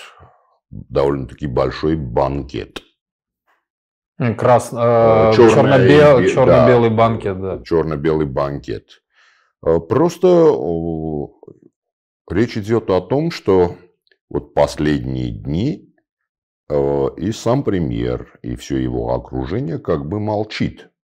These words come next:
Speaker 1: Э, мы особо резких таких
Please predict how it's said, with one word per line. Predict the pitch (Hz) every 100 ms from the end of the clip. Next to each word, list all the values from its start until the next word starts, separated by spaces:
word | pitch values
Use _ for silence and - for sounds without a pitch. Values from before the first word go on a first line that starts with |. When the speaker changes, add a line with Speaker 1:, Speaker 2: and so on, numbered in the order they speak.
| _ _ _ _ _ _ _ _ _ -
Speaker 1:
Э, | 65 65
мы | 65 87
особо | - 76 73 - 101 92 78
резких | 80 95 - - - - - - _
таких | 64 60 69 - -